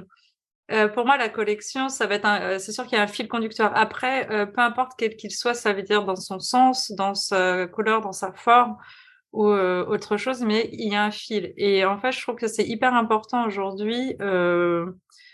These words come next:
euh, de penser à ce fil parce que pour moi, l'art, c'est de transmettre, en fait. C'est de partager quelque chose à l'autre et c'est partager quelque chose de soi, quelque chose d'hyper important,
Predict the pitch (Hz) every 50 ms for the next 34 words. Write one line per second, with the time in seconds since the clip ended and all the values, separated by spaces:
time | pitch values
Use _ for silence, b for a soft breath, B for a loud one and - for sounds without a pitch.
0 | b b b - 202 196 190 180 180 180 170 202 208 208 226 214 208 - - 269
1 | 262 247 - - 196 190 190 - - 254 269 269 285 - 202 196 196 - 220 208
2 | 208 214 214 214 220 240 247 240 226 226 233 240 240 - - 208 190 185 185 180
3 | 185 - - 196 196 - - - 156 151 - - - - - - - - 208 180
4 | 208 208 208 233 233 233 - - 220 214 202 214 220 214 - 190 190 208 208 -
5 | - 208 180 190 185 185 214 247 269 - 214 - - 170 196 190 - - 202 196
6 | 208 220 220 208 - - 208 185 175 180 180 - - - - 208 220 240 226 202
7 | 185 - 185 180 170 170 180 208 208 247 240 226 214 196 - 196 190 - - -
8 | 214 240 247